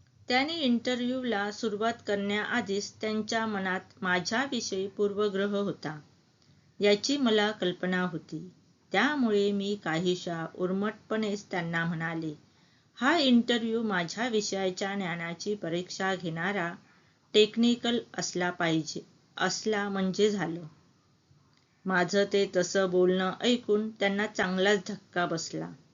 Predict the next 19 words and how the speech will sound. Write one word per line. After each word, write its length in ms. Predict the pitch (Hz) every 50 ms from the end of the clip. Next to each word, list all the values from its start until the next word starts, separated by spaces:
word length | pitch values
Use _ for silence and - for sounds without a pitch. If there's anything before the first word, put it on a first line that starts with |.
| _ _ _ _ _ _
आजही 540 | - 175 175 170 160 170 185 185 190 220 226
स्वतःच्या 640 | 220 - 180 175 175 - 208 208 208 208 240 214 214
त्या 240 | 214 214 208 208 208
वेळच्या 520 | 190 180 180 175 175 170 175 - 214 208
वागण्याची 640 | 208 208 190 175 165 180 180 180 185 185 - 214 214 -
आठवण 480 | - 160 156 - - 165 180 185 190 196
झाली 420 | 180 220 240 247 226 202 196 196 202 - - - _ _ _ _ _ -
की 100 | 254 240
माझी 380 | 220 208 190 180 180 - 226
मलाच 380 | 220 214 196 196 202 220 226 - 196
लाज 300 | 180 165 170 170 165 160
वाटते. 560 | 165 165 165 - _ - 160 156 147 - _ _ _ _ _ _ _ _ _ _ _ _ _ _ _ _ _ _ _ _ _ _ - _ _ _ _ _ _ _
इंटरव्ह्यूच्या 880 | - 262 262 269 262 311 330 320 311 311 311 302 - - - 302 302 294
दरम्यान 460 | 240 277 269 269 262 233 214 226 233
त्यांनी 360 | 226 - 233 240 240 247 254
बरेच 400 | 214 214 240 254 294 285 - -
टेक्निकल 560 | - 220 208 208 - 214 214 208 208 226 220 220
प्रश्न 380 | 214 190 190 185 - - 196
विचारले 720 | 196 185 175 - - - 175 165 156 160 160 156 151 151